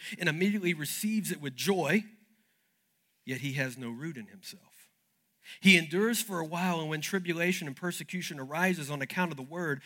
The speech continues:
immediately he falls away. As for what was sown among thorns, this is the one who hears the word, but the cares of the world and the deceitfulness of riches choke the word,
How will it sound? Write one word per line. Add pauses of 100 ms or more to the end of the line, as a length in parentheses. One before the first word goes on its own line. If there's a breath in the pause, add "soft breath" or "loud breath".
(140)
immediately
he
falls
away. (680 loud breath)
As
for
what
was
sown
among
thorns,
this
is
the
one
who
hears
the
word, (180 loud breath)
but
the
cares
of
the
world
and
the
deceitfulness
of
riches (240 loud breath)
choke
the
word,